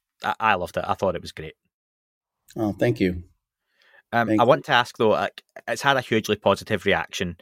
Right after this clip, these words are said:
Speaker 1: and has this release and the, the reaction to it driven you to make anything else on the subject? And are you thinking that the next piece you make in the next documentary is again going to be U F O related?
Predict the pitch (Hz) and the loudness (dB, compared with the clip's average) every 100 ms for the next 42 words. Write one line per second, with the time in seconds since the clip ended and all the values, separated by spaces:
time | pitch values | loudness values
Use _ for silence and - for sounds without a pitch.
0 | - - - - 98 98 95 92 - _ | -20 -20 -20 -2 2 2 0 -4 -10 _
1 | _ - - 139 131 120 - 110 98 98 | _ -6 0 0 2 -2 0 -2 0 -2
2 | - - - 101 98 98 95 - - 90 | -4 -10 -6 0 2 0 -4 -6 -2 0
3 | 90 90 - - 98 98 95 - 98 92 | 2 0 -4 -4 -2 2 0 0 -6 0
4 | 156 107 - _ - _ 101 107 101 107 | 6 6 4 _ -20 _ -2 2 2 4
5 | 101 - 101 95 90 - 98 95 95 92 | 2 2 2 2 0 0 0 2 2 4
6 | 92 92 - - 95 92 - 92 - 92 | 2 2 -6 2 4 4 2 0 4 2
7 | - - 95 90 - 98 95 101 92 85 | 2 0 0 0 2 0 2 -2 -2 -6
8 | - 98 95 92 - - - 104 - 98 | 0 2 2 0 -2 -4 -6 -4 -2 0
9 | 92 87 90 95 98 - 92 - 117 123 | 0 0 0 0 0 2 0 4 2 2
10 | 113 90 87 _ - _ 101 95 98 92 | 2 0 0 _ -20 _ -2 0 2 0
11 | 92 92 92 90 87 87 98 104 107 104 | 2 2 4 4 2 0 0 2 2 2
12 | 101 - | -2 -6